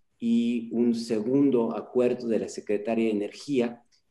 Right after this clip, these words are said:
que emite la política de confiabilidad, seguridad, continuidad y calidad en el sistema eléctrico nacional,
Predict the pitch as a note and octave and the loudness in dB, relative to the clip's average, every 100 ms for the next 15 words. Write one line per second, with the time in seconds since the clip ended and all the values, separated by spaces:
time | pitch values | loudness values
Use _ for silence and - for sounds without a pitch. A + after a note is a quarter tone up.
0 | _ - A2 G2+ A2 B2 A#2+ - A#2+ G#2+ | _ -2 0 2 2 2 2 0 0 0
1 | - G#2+ A2+ A2+ A#2 G#2 G2 G2 - F#2 | -2 -2 -4 -4 -2 0 0 -6 -6 -8
2 | F#2+ G2+ A2 A2+ - F#2+ G2 A2+ A2+ - | -4 0 0 -2 -6 -6 -2 -2 -2 -12
3 | _ - F#2+ G2 G2+ G2 G#2+ A2+ A2+ - | _ -8 -8 -6 -4 0 0 0 -6 -10
4 | G2+ G2+ G#2 G#2+ G#2 - - G2 G2 G2 | -6 -2 0 0 -2 -6 -8 -4 -4 -4
5 | G2+ - G2 G2 - B2+ C3+ - | -6 -8 -8 -8 -4 0 0 0